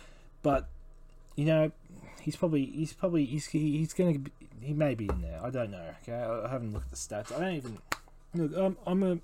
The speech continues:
a member of L G. I don't look at the stats. I just pick people who I like, and then, and then Turbo's team gets in anyway. So it's, it's cool. It's all, it's all cool. It's all fine and dandy. I'm not,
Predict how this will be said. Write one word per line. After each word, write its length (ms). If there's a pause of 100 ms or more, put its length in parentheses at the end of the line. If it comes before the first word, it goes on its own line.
(140)
a 40
member 320
of 80
L 220
G. 180
I 40
don't 160
look 100
at 100
the 60
stats. 420 (720)
I 80
just 220
pick 180
people 300
who 180
I 20
like, 320
and 120
then, 380
and 120
then 260
Turbo's 560
team 360
gets 260
in 100
anyway. 380
So 220
it's, 200
it's 180
cool. 300
It's 140
all, 160 (180)
it's 100
all 100
cool. 280
It's 140
all 160 (100)
fine 220
and 100
dandy. 360
I'm 120
not, 140